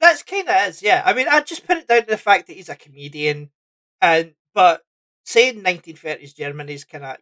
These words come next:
yeah, you know, comparing yourself, you s-, hear a lot of Republicans compare themselves to, like,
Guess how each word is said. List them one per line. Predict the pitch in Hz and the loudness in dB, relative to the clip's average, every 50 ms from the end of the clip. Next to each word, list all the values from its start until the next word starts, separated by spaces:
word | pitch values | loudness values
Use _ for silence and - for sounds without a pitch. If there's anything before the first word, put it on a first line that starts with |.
| _ - | _ 2
yeah, | 180 151 127 - _ _ _ _ | 2 2 2 0 _ _ _ _
you | - 254 | -10 -6
know, | 214 185 180 180 _ _ _ | -4 -4 -4 -6 _ _ _
comparing | - 208 _ _ - 330 330 339 320 311 240 | -20 -20 _ _ 2 2 4 2 2 0 -4
yourself, | 214 190 175 - - - 180 175 170 165 151 _ _ _ _ | -6 -8 -8 -8 -4 0 2 2 2 0 -2 _ _ _ _
you | 240 254 269 | _ -18 -12
s-, | 277 - - - - | -8 -8 -8 -8 -6
hear | - - 403 415 415 370 | 2 6 6 6 6 6
a | 262 | 6
lot | 220 220 220 220 | 4 4 6 4
of | 233 226 | 2 2
Republicans | 226 - - 220 202 - 220 - - 214 208 202 | 0 0 0 0 0 0 -2 -6 -6 -8 -10 -10
compare | - - 214 180 - - 202 202 | -10 -12 -14 -4 0 0 0 2
themselves | 202 196 185 - 214 202 202 202 - - | 0 -6 -6 -2 0 0 0 0 -4 -8
to, | - 202 196 185 | -10 -8 -8 -2
like, | 180 180 160 151 - | 0 2 2 2 0